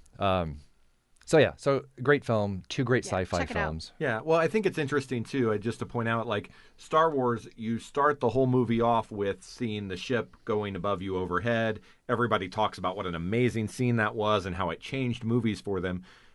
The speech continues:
Speaker 3: Close Encounters, that's how the movie ends,
Speaker 2: Mm-hmm.
Speaker 3: is with the ship
Speaker 1: Right.
Speaker 3: going overhead.
Speaker 1: Right.
Speaker 3: And I think that that's an interesting pair of bookends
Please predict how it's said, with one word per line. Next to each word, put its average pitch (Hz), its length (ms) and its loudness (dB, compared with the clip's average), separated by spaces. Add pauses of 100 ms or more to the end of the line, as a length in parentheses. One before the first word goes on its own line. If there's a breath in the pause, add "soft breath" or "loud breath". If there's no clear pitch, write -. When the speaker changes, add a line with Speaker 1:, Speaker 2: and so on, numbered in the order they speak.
(520 loud breath)
Speaker 3:
Close 175 240 2
Encounters, 160 560 0
that's 143 220 -2
how 165 160 0
the 131 100 2
movie 110 360 0
ends, 113 400 -8
Speaker 2:
Mm-hmm. 220 320 -8 (240)
Speaker 3:
is 110 160 -2
with 110 300 0
the 98 100 -2
ship - 360 0
Speaker 1:
Right. 82 240 0
Speaker 3:
going 101 320 2
overhead. 90 600 -2
Speaker 1:
Right. 104 80 -10
Speaker 3:
And 127 120 -2
I 135 80 0
think 180 240 -2
that 160 100 -2
that's 139 200 -2
an 127 100 -4
interesting 131 520 -4
pair 117 220 2
of 95 140 -2
bookends 80 680 2